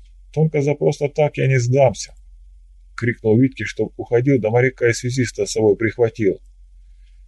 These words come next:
Как выбрались они с подбойного борта, я аж вздохнул с облегчением. А потом довернул ствол вправо вверх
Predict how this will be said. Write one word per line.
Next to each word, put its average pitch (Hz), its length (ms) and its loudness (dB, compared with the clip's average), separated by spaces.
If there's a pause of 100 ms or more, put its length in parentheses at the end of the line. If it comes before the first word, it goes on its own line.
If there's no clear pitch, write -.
(220)
Как 170 240 -2
выбрались 165 500 0
они 143 120 2
с 139 100 -2
подбойного 139 640 2
борта, 139 380 0
я 127 240 2
аж 117 60 -2
вздохнул 120 420 -4
с - 100 -10
облегчением. 101 680 -4 (440)
А - 140 0
потом 107 460 -2
довернул 104 460 2
ствол 117 280 -2
вправо 110 480 2
вверх 123 320 0